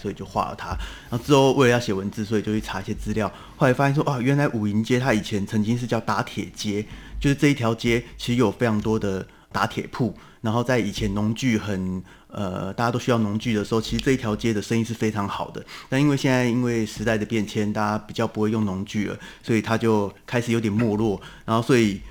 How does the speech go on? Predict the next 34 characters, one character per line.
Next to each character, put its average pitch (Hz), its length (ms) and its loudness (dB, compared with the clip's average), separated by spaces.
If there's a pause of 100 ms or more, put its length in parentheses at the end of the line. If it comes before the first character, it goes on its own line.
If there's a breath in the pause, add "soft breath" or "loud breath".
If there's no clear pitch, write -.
(120)
才 120 180 2
会 143 100 6
有 107 80 4
家 113 160 0
家 113 160 0
户 117 160 -2
户 113 80 0
他 113 80 0
们 110 120 4
前 107 140 -4
面 107 120 0
会 110 140 0
有 92 120 -2
一 95 40 -6
个 98 260 -4 (240 loud breath)
打 101 200 -2
锁 107 300 -4
的 101 100 -10
一 101 80 -8
个 101 200 -10
小 90 160 -8
摊 104 260 -4
子， 104 180 -8
就 143 100 -4
是 147 100 -6
有 151 60 -4
点 123 140 2
像 120 160 -2
是 120 80 -4
一 113 40 -4
种 110 160 -2
转 98 240 -2
型 - 200 -8
吧。 - 220 -10